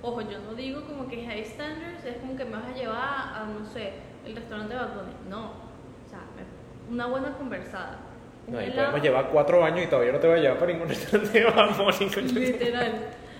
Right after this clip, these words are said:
Speaker 1: No, literal. No, pero, o sea, literal, una hora conversada, unos helados, o sea,
Speaker 2: Sí, vale.
Speaker 1: a mí no me duele pagar. Pero
Speaker 2: ¿Alguna vez
Speaker 1: es como
Speaker 2: has pagado?
Speaker 1: es
Speaker 2: ¿Has
Speaker 1: como
Speaker 2: pagado la
Speaker 1: que
Speaker 2: primera cita?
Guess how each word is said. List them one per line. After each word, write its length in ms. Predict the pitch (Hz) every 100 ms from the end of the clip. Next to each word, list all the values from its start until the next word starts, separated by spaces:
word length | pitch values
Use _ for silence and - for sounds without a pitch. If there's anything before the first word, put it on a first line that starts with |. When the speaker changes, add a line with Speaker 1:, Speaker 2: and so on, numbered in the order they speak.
| 254
Speaker 1:
No, 240 | 240 269 269
literal. 680 | 269 269 - 254 262 247 - - -
No, 300 | 269 330 339
pero, 180 | 330 311
o 100 | -
sea, 560 | 349 277 - - - -
literal, 600 | 302 330 - 311 302 269 196 - - - - - -
una 260 | 294 294 311
hora 220 | 330 339
conversada, 640 | 320 285 262 262 240 226
unos 200 | 254 277 320
helados, 460 | 302 311 311 -
o 40 | -
sea, 400 | 247 214 190 -
Speaker 2:
Sí, 180 | - 139
vale. 260 | 95 117 - - - -
Speaker 1:
a 40 | 277
mí 80 | 349
no 80 | 427
me 80 |
duele 200 | 440 427 427
pagar. 420 | 233 233 214 - - - - - - - - - - - - - - -
Pero 120 | 127
Speaker 2:
¿Alguna 180 | 131 156
vez 100 | 180
Speaker 1:
es 20 |
como 60 | 196 202
Speaker 2:
has 60 |
pagado? 200 | 233 170
Speaker 1:
es 60 | 269
Speaker 2:
¿Has 60 | 180
Speaker 1:
como 120 | 151
Speaker 2:
pagado 240 | 160 185
la 60 | 202
Speaker 1:
que 60 | 190
Speaker 2:
primera 220 | 131 147
cita? 260 | 226 -